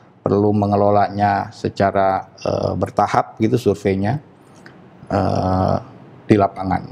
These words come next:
gitu. Baik, kita lanjutkan. Eh, penting juga saya jelaskan dengan sampel yang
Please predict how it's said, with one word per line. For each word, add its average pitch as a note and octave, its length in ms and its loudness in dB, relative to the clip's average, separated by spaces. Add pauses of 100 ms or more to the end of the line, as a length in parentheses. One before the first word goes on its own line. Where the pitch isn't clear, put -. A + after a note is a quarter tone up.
gitu. - 240 -4 (1800)
Baik, A#2 340 0
kita B2+ 540 0
lanjutkan. C#3 840 2 (540)
Eh, A2 420 4
penting B2+ 460 4
juga C3 480 2 (160)
saya A#2 240 0
jelaskan C3+ 800 0
dengan A2 320 0
sampel C#3 420 2
yang B2 380 2